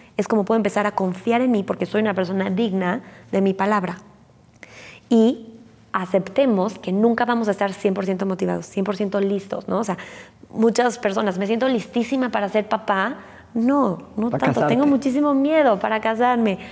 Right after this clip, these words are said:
Speaker 1: para emprender una carrera, para dedicarme a esto, para escoger a qué me voy a dedicar toda mi vida. No me siento al cien por ciento listo, pero si actúo un paso a la vez, entonces me va acercando. Y claro que siempre puedo cambiar de opinión. Ya no me gustó esto, me voy por acá, pero ya estoy actuando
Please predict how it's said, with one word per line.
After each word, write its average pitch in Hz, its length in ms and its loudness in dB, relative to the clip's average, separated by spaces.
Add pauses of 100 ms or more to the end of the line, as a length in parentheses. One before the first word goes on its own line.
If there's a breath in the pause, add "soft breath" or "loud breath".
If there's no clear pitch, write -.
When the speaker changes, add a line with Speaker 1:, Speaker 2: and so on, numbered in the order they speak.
(160 loud breath)
Speaker 1:
para 226 160 4
emprender 220 340 2
una 233 180 2
carrera, 214 540 0
para 190 160 0
dedicarme 208 600 0
a 220 80 0
esto, 214 260 0
para 170 140 -2
escoger 196 340 -2
a 226 60 -2
qué 226 100 -2
me 220 80 2
voy 220 80 0
a 214 60 -2
dedicar 196 240 -4
toda 208 120 0
mi 190 120 0
vida. 190 160 2 (360 loud breath)
No 226 220 2
me 254 80 0
siento 240 240 -2
al 226 80 -2
cien 220 220 -2
por 220 120 -2
ciento 202 220 -2
listo, - 360 -6 (340 loud breath)
pero 233 160 2
si 214 200 0
actúo 214 800 0
un 240 200 4
paso 233 280 -2
a 214 60 -4
la 185 140 -4
vez, 175 420 -2 (480 loud breath)
entonces 226 380 2
me 202 120 2
va 220 240 0
acercando. 196 560 -4
Y 190 120 -2
claro 226 260 0
que 240 100 -2
siempre 214 240 -2
puedo 220 140 0
cambiar 190 300 -2
de 208 60 -4
opinión. 208 440 -4 (380 loud breath)
Ya 208 120 2
no 240 60 2
me 240 80 2
gustó 190 220 0
esto, 185 180 -2
me 180 80 -2
voy 180 80 -2
por 185 140 0
acá, 185 200 -4 (280 loud breath)
pero 190 140 4
ya 208 140 2
estoy 226 400 0
actuando 185 920 -2